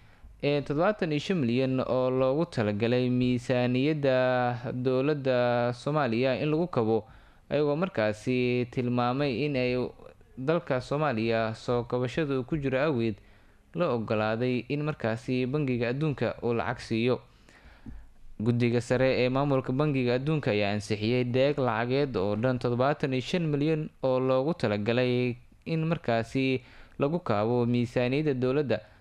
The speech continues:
Deeqdaas gaar ahaan waxay ka timid barnaamijka horumarinta siyaasadda dhaqaalaha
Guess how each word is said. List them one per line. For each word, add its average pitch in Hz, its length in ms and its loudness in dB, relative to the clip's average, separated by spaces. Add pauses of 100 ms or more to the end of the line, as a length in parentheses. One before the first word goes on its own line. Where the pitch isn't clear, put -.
(120)
Deeqdaas 117 560 0
gaar 117 240 2
ahaan 135 380 0
waxay 127 240 -2
ka 160 100 -2
timid 117 460 0
barnaamijka 131 560 0
horumarinta 120 760 0
siyaasadda 120 720 -2
dhaqaalaha 120 640 0